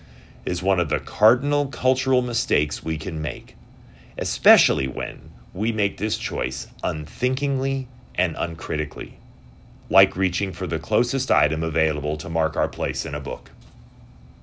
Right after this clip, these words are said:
This little tag cum bookmark reveals the sad disparity between what this world-renowned retailer was and now is.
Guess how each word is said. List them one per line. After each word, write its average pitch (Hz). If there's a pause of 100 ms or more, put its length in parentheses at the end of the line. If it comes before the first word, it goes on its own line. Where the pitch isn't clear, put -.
(1200)
This 160
little 127
tag 98
cum 98
bookmark 67 (100)
reveals 90
the 85
sad 104
disparity 65 (360)
between 90 (260)
what 87
this 82
world-renowned 113
retailer 82
was 98
and 95
now 98
is. 85